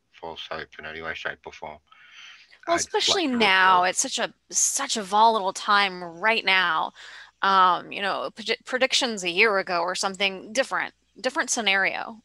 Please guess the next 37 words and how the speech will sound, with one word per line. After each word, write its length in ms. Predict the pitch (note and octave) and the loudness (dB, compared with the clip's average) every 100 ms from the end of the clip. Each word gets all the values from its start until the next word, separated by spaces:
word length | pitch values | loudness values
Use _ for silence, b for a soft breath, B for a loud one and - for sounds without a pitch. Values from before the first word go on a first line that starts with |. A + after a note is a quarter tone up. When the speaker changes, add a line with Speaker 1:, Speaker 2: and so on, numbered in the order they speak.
| _ | _
Speaker 2:
Um, 500 | G3+ F#3 E3+ - G3+ G3 | 2 2 0 -4 -16 -4
but 280 | G#3 F#3 - B B B B B B | 0 2 0 B B B B B B
right 360 | F3 G3 B3 - | -6 0 0 0
now, 520 | A3 G#3 F#3+ F#3 F#3 - | 0 2 2 0 -4 -8
it 160 | E3+ - | -12 -8
just 200 | G3+ - | -6 -4
seems 360 | G#3 G3+ F#3 | -4 -8 -6
like 340 | G3 F3+ - - - | -4 -4 -8 -20 -8
it 160 | G3 F#3+ | -2 0
is 200 | A3+ G#3+ | 0 -2
important 540 | G3 - F3+ F3 D#3+ | -8 -4 -4 -2 -6
to 80 | F#3 | -12
kind 240 | - F3 | -8 -6
of 100 | E3+ | -6
take 280 | - F#3 - | -8 -6 0
things 280 | F3+ E3+ - | 0 0 -4
day 140 | F3 | -4
by 200 | E3+ F3 | 0 -2
day, 420 | F3+ E3+ E3+ F#3 | 0 2 2 0
look 280 | A3 C4 F#4+ | -2 -4 -6
for 220 | - F#4+ | -4 -2
signs, 800 | E4+ - F3+ E3+ E3+ G#3 A#3 - G#3 | -2 0 0 2 0 -2 -8 -12 -6
look 240 | C4+ - | -6 -6
for 300 | - C#4 B3+ | -10 -8 -6
news, 680 | G3 F3 F3 F#3+ A#3 C4 - B B _ | -4 -4 -4 -4 -6 -8 -12 B B _
look 260 | F#3 A#3 - | -6 -4 -4
for 160 | C4 | -6
things 340 | C4 G#3+ F#3+ - | -6 -8 -8 -8
happening, 640 | G#3 F3+ F3 F3+ E3+ F3 - B B _ | -2 -2 -2 -4 -4 -6 -12 B B _
but 300 | F#3 F#3+ - | -2 -2 -2
just 240 | G#3 - F#3 | -6 -8 -6
really, 720 | G3+ G3+ F#3+ F#3 F3+ F3 - - | -4 -2 -2 0 0 -4 -6 -8
um, 520 | E3+ - - - - | -8 -8 -12 -18 -12
trying 460 | - G#3+ G3+ G3+ F#3 - | -8 -2 0 -2 -4 -4
our 160 | F3 | -4
best 680 | D#3+ F#3 E3+ E3+ - - - - | -2 0 0 0 -4 -6 -10 -10
to, 420 | G3 F3 F3 E3 | -8 -6 -6 -8